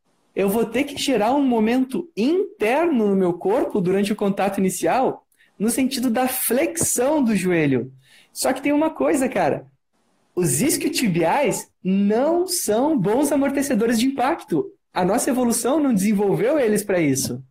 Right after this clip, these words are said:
Então, o simples fato da força de reação do solo agora estar apontando nesse sentido muda o tipo e o padrão do recrutamento muscular que vai tá acontecendo do nosso corpo.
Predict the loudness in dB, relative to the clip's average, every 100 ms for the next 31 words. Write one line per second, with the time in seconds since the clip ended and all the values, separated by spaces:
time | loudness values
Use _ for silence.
0 | _ _ _ _ _ _ -20 -20 -6 -4
1 | -2 0 0 0 -2 -2 0 -2 -2 -2
2 | 0 -2 0 0 0 -2 -2 0 0 0
3 | 0 -2 -2 -2 -2 0 2 2 0 0
4 | -2 0 0 -2 -2 0 2 0 0 0
5 | 2 2 2 2 0 -2 -4 -4 -4 -2
6 | -2 0 -2 -2 -16 -20 -20 -4 0 2
7 | 2 2 2 0 -2 -4 -2 0 -2 0
8 | 0 2 0 0 0 0 -2 0 2 2
9 | 0 2 0 0 -2 0 0 2 0 0
10 | 0 0 0 -2 -2 -2 0 0 0 0
11 | 0 0 0 0 0 0 0 -2 0 -2
12 | -2 -6